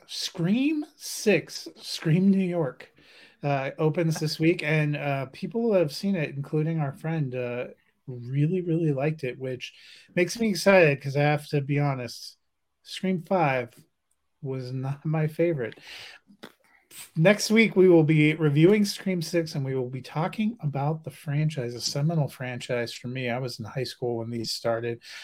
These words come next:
I have long enjoyed the Scream franchise, so I'm really looking forward to, uh, diving into that horror franchise. But until then, hope you guys enjoy your time at the movies, and hey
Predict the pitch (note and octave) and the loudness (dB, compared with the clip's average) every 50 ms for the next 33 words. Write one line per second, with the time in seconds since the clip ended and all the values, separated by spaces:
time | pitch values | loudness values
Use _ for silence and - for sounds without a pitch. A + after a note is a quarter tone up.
0 | - - _ A#2+ B2 C3 C3+ B2 B2 A#2 B2 B2 B2+ B2+ C3 D3+ D#3+ C#3 A#2+ A#2+ | -18 -8 _ -2 0 0 0 -2 -2 -4 -4 -4 -2 -2 -4 -4 -4 -4 -6 -6
1 | A#2 - A2+ A#2 A#2 A2+ A#2 A#2+ - - - A#2+ A#2 A#2 A2 - - A#2 A2+ A2+ | -6 -4 -4 -2 -2 -4 -6 -8 -10 -10 -6 -6 -6 -6 -6 -6 -8 -8 -8 -6
2 | - - A#2+ A2+ G#2+ - - A2 A2+ A#2+ A#2+ A#2+ A#2 B2+ C3 C3+ C#3+ C#3+ C#3 C3+ | -6 -4 -4 -4 -4 -4 -6 -6 -6 -4 -6 -6 -4 0 2 4 6 6 6 4
3 | - - C3+ A#2 - - C3+ B2 A#2+ A#2 A2 - - B2 A#2 A2 A#2 A#2 A2+ A#2 | 2 -2 -6 -8 -4 -2 0 0 0 0 -2 -6 -6 -4 -2 -2 0 0 0 0
4 | A#2 A#2+ A2+ B2+ A#2 A#2 A#2+ B2 C3+ B2+ C3+ D3+ - C3 B2 A#2+ - - C3 A#2 | -2 -2 -2 0 0 2 0 0 0 -2 -2 -4 -4 -6 -8 -8 -8 -4 -2 0
5 | A#2+ B2 - _ C#3 C3 C3 C3+ C3 - D3 C#3 D3 D3 C#3+ - D#3+ E3 F3+ F#3 | 0 -2 -2 _ 0 2 2 0 0 2 2 4 6 6 6 6 8 8 8 6
6 | F3 - - C3 B2+ C3 - _ - - - - - - - - - - - D3+ | 4 2 0 2 2 2 -2 _ -18 -20 -18 -16 -16 -16 -16 -18 -18 2 4 4
7 | D3 C#3+ E3+ E3 D3 C#3 D#3 F3+ A3 A3+ - - _ _ _ _ _ _ - D3+ | 6 8 8 8 10 10 10 8 8 6 4 -2 _ _ _ _ _ _ 4 4
8 | D3 E3 D3+ D#3+ D3+ D#3 D#3 D3+ - D#3 C#3+ C3+ C#3+ D3 D3+ D#3 D3+ D3 D3 - | 4 6 8 10 10 10 10 8 8 6 6 8 10 10 10 10 10 8 8 6
9 | F3+ D#3+ D#3 D#3 D3+ D3 D3 C#3+ D3 D#3+ F3+ G#3+ A3 G3+ - D3 C#3+ C#3 C#3+ - | 6 8 8 6 6 4 4 6 6 6 6 6 4 4 2 0 0 0 2 4
10 | F#3+ G3+ F3+ D3+ - | 6 6 6 4 2